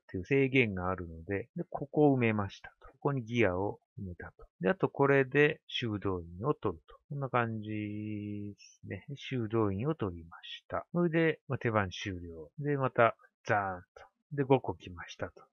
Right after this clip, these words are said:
で、次に何するかってと、みたいな感じになっていくので、こんな感じやろね。こうやろね。で、こうやって、灰色って今使えないんだけど、こういう場合はまずここ、ここのアクションを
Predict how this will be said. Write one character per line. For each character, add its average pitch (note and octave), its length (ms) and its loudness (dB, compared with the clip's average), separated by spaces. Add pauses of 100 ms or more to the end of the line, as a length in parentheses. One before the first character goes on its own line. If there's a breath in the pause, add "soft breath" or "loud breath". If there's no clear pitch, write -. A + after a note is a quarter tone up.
(160)
で、 G3 140 -2
次 F#3+ 400 0
に D3 120 2
何 B2+ 300 2
す - 180 -6
る G2+ 140 -4
か - 160 -4
っ - 80 -2 (280)
て G#2+ 340 0 (240)
と、 D#3+ 320 2
み C#3+ 100 -2
た G2+ 200 6
い F2+ 80 -4
な F2 220 -8 (260)
感 A2 300 -2
じ G#2+ 360 -4
に A#2 120 -2
な A2+ 120 2
っ A2+ 80 -2 (120)
て F#2+ 80 -4
い F#2 120 -4
く A2 160 -4
の F#2 180 -2
で、 B2 300 2
こ D3+ 420 2
ん D3 60 -2
な C#3 100 -2
感 C3 220 -2
じ A#2 60 4
や F2+ 60 4
ろ E2 120 -8
ね。 A#2 240 -6
こ - 100 -2
う C#3+ 60 6
や F2 40 0
ろ E2+ 140 -16
ね。 A2+ 240 -10 (240)
で、 D#3 80 -6
こ F3 320 4
う E3 80 4
や D#3+ 120 4
っ D#3+ 60 -2 (340)
て、 B2 340 2
灰 F3+ 400 2
色 E3 140 2
っ D#3+ 60 -4 (220)
て D3+ 80 2
今 B2+ 380 2 (120)
使 B2+ 300 2
え B2 120 2
な B2 180 0
い G#2+ 80 -2
ん F#2 80 -8 (220)
だ F#2+ 120 -6
け F2+ 200 -8
ど、 A#2+ 340 0
こ D#3+ 260 4
う E3 60 4
い D#3+ 80 2
う D#3+ 100 2
場 C#3+ 280 6
合 C#3+ 100 4
は C3+ 120 6
ま A2+ 160 0
ず G2+ 120 -8
こ - 200 -6
こ、 C#3+ 320 2
こ - 140 -12
こ E3 160 4
の D#3 160 6
ア D3+ 60 2
ク - 100 -16
シ - 160 -4
ョ G2 60 2
ン F2+ 160 -4
を F#2+ 340 -2